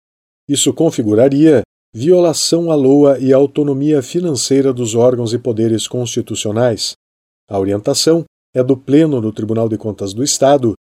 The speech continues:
em resposta à consulta protocolada pelo presidente da Câmara Municipal de Jandaia do Sul em dois mil e dezesseis,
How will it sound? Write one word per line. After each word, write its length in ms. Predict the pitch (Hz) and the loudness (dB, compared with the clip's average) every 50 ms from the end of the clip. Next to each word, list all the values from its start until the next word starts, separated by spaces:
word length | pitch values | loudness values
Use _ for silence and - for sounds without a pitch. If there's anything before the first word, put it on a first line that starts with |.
| _ _ - | _ _ -4
em 160 | 135 135 143 135 | 0 0 2 2
resposta 580 | 143 147 127 - - - 139 143 139 - - | 2 0 -2 -2 -2 -2 0 0 -2 -4 -8
à 40 | 131 | -8
consulta 460 | - 139 127 - - 131 120 - 117 | -8 -8 -8 -6 -6 -8 -6 -8 -8
protocolada 840 | 98 - 117 120 - 151 - - 170 147 135 135 139 123 123 110 98 _ _ _ _ _ _ - | -8 -8 -8 -8 -8 -8 -2 0 2 4 4 4 4 4 2 2 0 _ _ _ _ _ _ -6
pelo 180 | 131 127 131 120 | -2 -2 -2 0
presidente 540 | - 143 147 135 139 127 131 147 143 - 143 | 0 0 0 0 0 0 0 0 0 0 -2
da 100 | 131 127 | -4 -2
Câmara 340 | - - 143 143 139 135 | -2 -2 -2 0 -2 -2
Municipal 500 | 135 139 135 131 - - 123 120 131 135 | -4 -4 -4 -6 -6 -6 -4 -2 -2 -2
de 120 | 127 131 127 | -2 -2 -4
Jandaia 500 | 123 139 147 139 131 131 127 131 127 117 | -4 -4 -4 -2 -2 0 0 0 0 -2
do 120 | 120 120 | -4 -6
Sul 300 | 110 - - 123 110 104 - | -6 -4 -4 -4 -4 -4 -2
em 180 | 131 139 160 156 | -2 -2 0 0
dois 200 | 127 117 104 98 | -2 -4 -4 -4
mil 220 | 113 131 139 127 | -2 -2 -2 -2
e 40 | 104 | -2
dezesseis, 680 | 92 98 95 120 147 - - 143 147 147 139 - - | -4 -6 -6 -4 -4 0 2 2 2 2 2 -2 -8